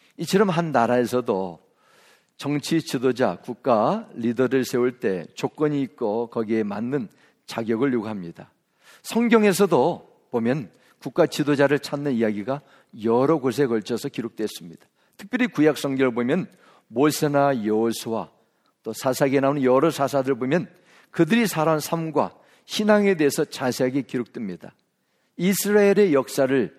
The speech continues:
통해 배우는 특이한 점 가운데 하나는 이 세상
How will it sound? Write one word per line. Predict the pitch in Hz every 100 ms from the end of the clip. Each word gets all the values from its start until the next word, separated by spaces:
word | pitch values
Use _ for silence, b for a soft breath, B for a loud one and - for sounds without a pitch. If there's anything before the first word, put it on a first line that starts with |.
| _
통해 | - 127 113
배우는 | 113 139 175 b b b _
특이한 | - 190 190 175
점 | 156 139
가운데 | 147 131 127
하나는 | 110 120 160 131 107 - b b b b -
이 | 180 254 233
세상 | - 190 165 175 127